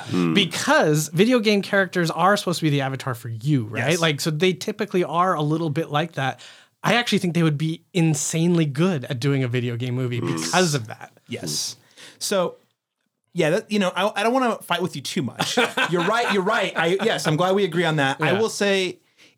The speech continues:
Speaker 3: maybe, and this maybe just, this speaks to my, my flavor of character work. I like intimate character dramas that are pure character, but I also feel like the thing I like about the Wachowskis is they're able to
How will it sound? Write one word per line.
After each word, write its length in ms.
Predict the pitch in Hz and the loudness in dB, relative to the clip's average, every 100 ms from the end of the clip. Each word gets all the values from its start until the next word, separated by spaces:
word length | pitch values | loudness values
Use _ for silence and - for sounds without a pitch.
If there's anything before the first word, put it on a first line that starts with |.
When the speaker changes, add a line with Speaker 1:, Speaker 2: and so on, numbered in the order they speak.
| _ _ _ _ _ _ | _ _ _ _ _ _
Speaker 3:
maybe, 280 | 185 220 233 | 0 0 2
and 100 | 202 | 0
this 120 | 220 | 2
maybe 180 | 208 190 | 0 0
just, 300 | 165 156 - | 0 -4 -6
this 180 | 147 143 | -4 -4
speaks 380 | - 156 147 - | -2 -2 -2 -4
to 240 | - 143 | 0 2
my, 640 | 127 127 131 127 123 120 117 | 4 4 4 2 2 0 -2
my 160 | 143 127 | -4 -6
flavor 600 | 120 139 127 120 113 107 - | -2 0 0 0 -6 -8 -4
of 380 | 120 117 117 | -2 -2 -4
character 380 | - - 120 117 | -6 -4 -4 -4
work. 220 | 113 113 - | -4 -4 2
I 120 | 156 | 4
like 300 | 190 233 226 | 4 2 0
intimate 400 | 185 196 202 180 | 0 2 2 2
character 320 | - 160 156 | 2 2 2
dramas 340 | 139 143 139 131 | 2 2 2 0
that 100 | 123 | 0
are 60 | |
pure 300 | 120 - 180 | -2 0 2
character, 560 | 160 127 113 117 120 123 - - - - | 2 0 -4 -4 -6 -6 -10 -20 -10 0
but 100 | 160 | 2
I 100 | 160 | 2
also 380 | 185 226 220 | 2 4 2
feel 180 | 196 190 | 2 2
like 140 | 175 160 | 2 0
the 60 | |
thing 240 | 123 160 151 | -2 -2 0
I 80 | |
like 200 | 135 139 | 0 0
about 140 | 139 143 | -2 -4
the 60 | |
Wachowskis 460 | 117 - 127 135 - | -4 0 0 0 -2
is 200 | 147 139 | -4 0
they're 160 | 147 151 | 0 2
able 280 | 185 190 185 | 2 2 0
to 560 | - 160 139 131 117 | 0 0 2 0 -4